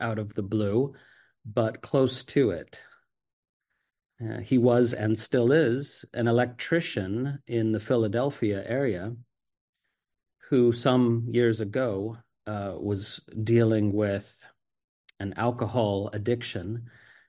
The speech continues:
that landed him in a recovery house, and it was there that his awakening began. Now, this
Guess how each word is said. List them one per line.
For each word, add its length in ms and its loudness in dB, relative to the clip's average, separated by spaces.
that 300 0
landed 400 4
him 400 0
in 220 -4
a 60 0
recovery 600 0
house, 640 -10
and 200 4
it 100 4
was 240 2
there 460 4
that 220 -2
his 260 0
awakening 680 -2
began. 640 -4
Now, 320 0
this 560 0